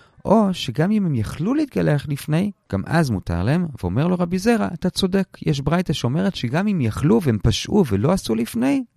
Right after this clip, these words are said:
גם אז מותר." ולמה? כי בשני המקרים, גם בנזיר וגם במצורע, יחד עם התגלחת יש גם קורבנות. בנזיר שסיים, אז הקורבנות באות יחד עם התגלחת, בנזיר שנטמע ובמצורע זה בא יום אחרי. בכל אופן, יש קורבנות,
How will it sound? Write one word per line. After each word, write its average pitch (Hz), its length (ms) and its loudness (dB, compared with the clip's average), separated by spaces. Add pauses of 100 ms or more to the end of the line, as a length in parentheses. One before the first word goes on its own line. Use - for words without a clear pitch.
גם 104 160 0
אז 113 180 2
מותר." 71 280 -4 (180)
ולמה? 71 520 -2
כי - 160 -8
בשני 101 400 -4
המקרים, 85 580 -4 (160)
גם 123 200 2
בנזיר 107 460 2
וגם 110 280 0
במצורע, 135 720 0 (180)
יחד 180 300 -2
עם 175 120 -2
התגלחת 143 600 -2
יש 165 140 0
גם 185 160 -2
קורבנות. 175 680 0
בנזיר 123 440 2
שסיים, 110 640 2
אז 78 120 0
הקורבנות 85 480 2
באות 82 280 2
יחד 135 380 2
עם 139 100 4
התגלחת, 117 640 0
בנזיר 92 400 2
שנטמע 95 720 0
ובמצורע 82 680 0
זה 78 120 -4
בא 78 120 -2
יום 67 200 0
אחרי. 214 380 -2 (180)
בכל 165 240 -2
אופן, 120 200 -2
יש 131 140 0
קורבנות, 80 600 -2